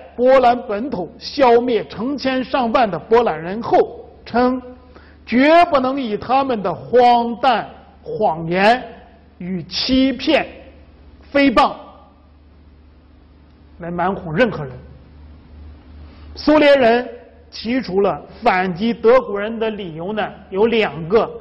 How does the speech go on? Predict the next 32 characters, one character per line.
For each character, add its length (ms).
第 320
一， 180
说 200
这 260
些 180
波 240
兰 240
战 240
俘 220
呢， 200
是 220
一 260
九 240
四 240
一 220
年 440
在 160
斯 180
摩 100
棱 220
斯 100
克 160
以 200
西 260
地 220
区 440
从 240
事 180
建 320
筑 180
工 200
作。 380